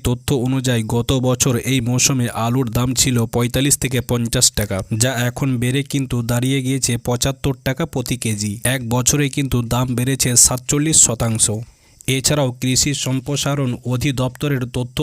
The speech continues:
অনুযায়ী দেশে আলুর চাহিদা নব্বই লাখ টন, তবে সেই অনুপাতে উৎপাদন হয়েছে কিন্তু মাত্র সত্তর থেকে পঁচাত্তর লাখ টন এবং এখনও অবধি বাজারে ঘাটতি রয়েছে দশ থেকে পনেরো লাখ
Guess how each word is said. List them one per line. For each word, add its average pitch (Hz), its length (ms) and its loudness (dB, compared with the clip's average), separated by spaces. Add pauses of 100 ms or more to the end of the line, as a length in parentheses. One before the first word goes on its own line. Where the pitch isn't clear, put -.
(140)
অনুযায়ী 135 400 2 (200)
দেশে 123 220 4 (200)
আলুর 135 220 4 (120)
চাহিদা 139 340 2 (140)
নব্বই 135 420 2
লাখ 135 120 0 (140)
টন, 110 160 0 (140)
তবে 123 180 0 (140)
সেই 147 180 4 (120)
অনুপাতে 139 420 2 (160)
উৎপাদন 131 520 0
হয়েছে 131 300 2 (100)
কিন্তু 135 240 0 (140)
মাত্র 127 280 0 (220)
সত্তর 131 360 0 (120)
থেকে 135 180 0 (120)
পঁচাত্তর 139 480 0 (100)
লাখ 113 100 -2 (100)
টন 104 160 0 (280)
এবং 135 160 2 (180)
এখনও 147 260 2 (100)
অবধি 135 220 0 (100)
বাজারে 123 280 2 (140)
ঘাটতি 117 280 0 (100)
রয়েছে 127 280 2 (160)
দশ 127 120 4 (120)
থেকে 127 160 0 (140)
পনেরো 127 320 0
লাখ 131 100 -2